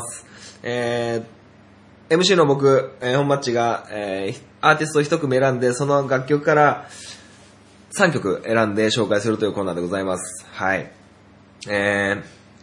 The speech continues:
メールが届いております。えー、本マッチさんこんばんは、トンボです。えー、前々回の放送をびっくりしながら聞きました。えー、とても残念です。が、まずは約五年間お疲れ様でした。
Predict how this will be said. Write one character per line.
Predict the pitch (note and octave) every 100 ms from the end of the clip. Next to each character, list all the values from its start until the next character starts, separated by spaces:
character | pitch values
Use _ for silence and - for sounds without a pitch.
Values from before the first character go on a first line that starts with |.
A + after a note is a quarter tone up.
| - A#2
メ | F3
ー |
ル | D#3+
が | C#3+ - - -
届 | C3 B2 A2
い |
て |
お | G2
り |
ま | A2+ G#2+
す。 | - - - - - - - - - - - - -
え | B2+
ー、 | C#3
本 | G3+
マ | G#3+
ッ |
チ |
さ | E3
ん | C#3
こ |
ん | C3+
ば | A#2+
ん |
は、 | A2
ト | C#3+
ン |
ボ | B2+
で | A2
す。 | G2+ - - -
え | A2 A2 A2+
ー、 | A2+
前 | G#3 A3+ A3+ A#3 A3
々 | F#3
回 | C3+
の | A#2
放 | A2+ A2
送 | A2+ A2 B2
を | A2+
び | D3+
っ | D3+
く | -
り | G3+
し | F3+
な | C#3+
が | D3
ら | A2+
聞 | -
き | A2+
ま | G#2
し | -
た。 | D2+ - G#2+
え | G#2
ー、 |
と | C3+
て | C3+
も | F3+ D#3
残 | D3+ C#3+
念 | C#3 G2+
で | E2+
す。 | - - - - -
が、 | D#3 - - - - - -
ま | E3+
ず | C#3+
は | C3
約 | B2 D3 A2+
五 | F#2+ C3
年 | C#3
間 | G2
お | F#2
疲 | -
れ | B2
様 | B2+
で | A#2+
し |
た。 | A2+